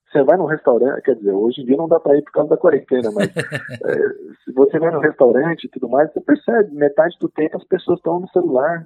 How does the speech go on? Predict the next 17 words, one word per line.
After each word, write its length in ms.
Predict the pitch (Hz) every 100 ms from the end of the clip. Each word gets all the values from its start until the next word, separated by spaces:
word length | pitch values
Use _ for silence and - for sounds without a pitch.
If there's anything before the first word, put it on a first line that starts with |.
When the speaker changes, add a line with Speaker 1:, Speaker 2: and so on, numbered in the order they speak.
| -
Speaker 1:
geralmente 500 | 127 147 139 143 -
no 80 | 131
WhatsApp, 380 | - 123 147 _ _ _ - -
conversando 520 | 156 151 151 151 160
com 180 | - -
outras 340 | 156 226 - -
pessoas 500 | 190 - 147 165 143
e 60 | 139
não 140 | 139
com 120 | 190 196
aquela 240 | 156 165
que 60 | -
está 180 | - 160
sentada 400 | 165 147 139 151
à 40 |
sua 200 | 156 170 170
frente. 340 | 139 131